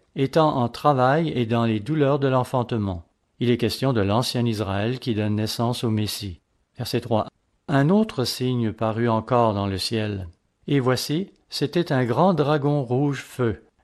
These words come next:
ayant sept têtes et dix cornes, et sur ses têtes, sept diadèmes. Il est ici question de Satan. Verset quatre. Sa queue entraînait le tiers des étoiles du ciel et les jetait sur la terre.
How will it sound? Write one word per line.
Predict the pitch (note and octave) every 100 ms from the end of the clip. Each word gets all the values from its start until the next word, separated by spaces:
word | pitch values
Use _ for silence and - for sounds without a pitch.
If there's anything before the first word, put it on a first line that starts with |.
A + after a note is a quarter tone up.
| D#3
ayant | C3 C3+ B2
sept | - F#3 F#3+ _
têtes | - D3 D3 -
et | A#2
dix | A2 D3+
cornes, | - C3 A2+ G2 F#2 - _ _
et | D3+ C3
sur | B2 A#2+
ses | G2+ A2
têtes, | F#2+ D3 E3 - - _
sept | - D#3 E3 -
diadèmes. | F3 A2+ C3+ B2 A#2+ A2 F#2+ F2 - _ _
Il | A#2+
est | G#2+ G2
ici | F2+ C#3
question | - G2 - A#2+
de | F#2+
Satan. | - A#2 - F#2+ - _ _ _
Verset | G#2 -
quatre. | G#2+ D3 - _ _ _ -
Sa | - C3
queue | C3 F3 F#3
entraînait | - A#2+ - C3+ C3+
le | C3+ A2
tiers | - - E3 E3+
des | A#2+ G#2+
étoiles | A2 C#3+ C#3
du | A#2
ciel | A2 - B2 D3 C#3 -
et | A#2
les | A#2 G#2+
jetait | G#2 C#3+ D#3
sur | D3+ D3
la | C#3
terre. | C3 A#2 F#2 F2